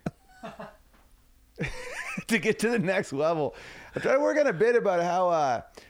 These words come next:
gay guys, like, are so fun to be around that sometimes you almost start talking gay when you're, like, in,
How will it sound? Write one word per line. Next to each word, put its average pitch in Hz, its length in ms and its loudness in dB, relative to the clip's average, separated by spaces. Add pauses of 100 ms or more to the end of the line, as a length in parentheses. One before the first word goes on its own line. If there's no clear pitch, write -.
(180)
gay 180 180 2
guys, 220 360 2
like, 190 200 0
are 165 80 0
so 202 280 0
fun 180 340 0
to 156 80 0
be 135 240 0
around 196 360 0
that 156 100 -2
sometimes 170 380 0
you 196 60 0
almost 190 180 0
start 175 240 0
talking 143 500 -2
gay 127 320 0
when 117 140 -2
you're, 113 120 -2
like, 117 200 0
in, 110 220 -4